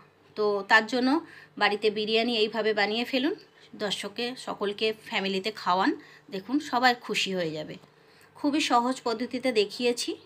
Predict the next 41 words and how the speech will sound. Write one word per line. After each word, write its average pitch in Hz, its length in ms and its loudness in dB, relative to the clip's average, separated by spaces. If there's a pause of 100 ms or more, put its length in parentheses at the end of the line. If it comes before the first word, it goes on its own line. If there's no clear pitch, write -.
(220)
যাতে 196 200 -2 (140)
সবাই 208 220 2 (100)
করতে 165 300 -6
পারে। 151 180 -8 (680)
এক - 140 2
চা 277 120 0
চামচ 294 260 6 (220)
নুন 226 120 -2 (100)
দিলাম, 233 220 4 (200)
আগে 214 220 2
এক - 100 -4
চা 269 160 -2
চামচ 262 280 0
আমি 240 200 0
নুন 214 180 0
মাখিয়ে 208 280 -2
রেখে 196 220 -2
দিয়েছিলাম, 240 340 -2 (400)
এখন 277 180 0 (100)
এক 262 100 -2
চা 220 80 -4
চামচ 240 280 -6 (100)
নুন 240 200 -2
দিলাম। 285 200 2 (680)
আর 170 120 0 (420)
এক 269 60 0 (100)
মুঠো 302 260 6 (360)
ব্রেস্তা 247 340 2 (100)
দিয়ে 165 180 4
দিলাম, 165 180 -2 (120)
পেঁয়াজ 240 240 2 (100)
ভাজা 247 220 0 (100)
হাতে 214 240 0 (100)
চটকিয়ে 214 420 -4
দিয়ে 160 200 -2
দিলাম। 143 180 -8 (1040)
এইভাবে 277 380 4 (100)
চিকেনটাকে 220 580 -2
রান্না 190 280 2
করে 226 160 -2
নিতে 233 240 -6